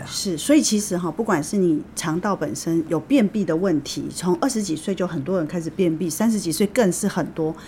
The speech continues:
Speaker 2: 然后到三-，四十几岁的时候，可能开始有很多的息肉也慢慢被发现，
Speaker 1: 对。
Speaker 2: 到五十几岁就是一个高峰期。所以我觉得我们应该在三十几岁，甚至四十几岁、五十几岁，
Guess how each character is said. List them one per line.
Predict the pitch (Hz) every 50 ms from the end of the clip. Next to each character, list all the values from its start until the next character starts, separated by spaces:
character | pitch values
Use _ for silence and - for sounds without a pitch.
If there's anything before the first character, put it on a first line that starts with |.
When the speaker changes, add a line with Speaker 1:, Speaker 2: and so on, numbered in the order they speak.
| - - -
Speaker 2:
然 | - 165 185
后 | 208 208
到 | 185 - 208 180 147 - - - -
三-， | - - - 233 - -
四 | - - - 269 240
十 | - - 185 180
几 | - 170 156
岁 | 156 - - 196 170
的 | 160
时 | - -
候， | 175
可 | - - 165
能 | 156 160
开 | 160 - 233
始 | 226 - 185
有 | 190
很 | 185 180 139
多 | - 170
的 | 170 180
息 | 165 - - 156 156
肉 | 165 185 180
也 | 160
慢 | 151 185 196
慢 | 196 190 190
被 | 180 185 180
发 | 170 - 165 147 156
现， | - 180 147 - - - -
Speaker 1:
对。 | - 123 110
Speaker 2:
到 | - 214 -
五 | 165 156
十 | 147 - - 160
几 | 156 160 -
岁 | - - - 165
就 | 147 - 190
是 | - - 180
一 |
个 | 160 160 143
高 | - 156 147
峰 | 143 - 160 156 160
期。 | 156 - - - - - - - - -
所 | - - 359
以 |
我 | 320 226 175
觉 | - 185
得 | 185 226 190
我 | - 175
们 | 165 170
应 | 196
该 | 233 247 247
在 | 240 269 240
三 | 226 - 302 302 294
十 | 262 226
几 | 208 175 156
岁， | 151 - - 196 165
甚 | - - 254
至 | 233 226 233
四 | - - 330
十 | 277 226 220
几 | 202 175
岁、 | 156 156 233
五 | - 185
十 | 165 - 196
几 | 190 175 160
岁， | 175 185 -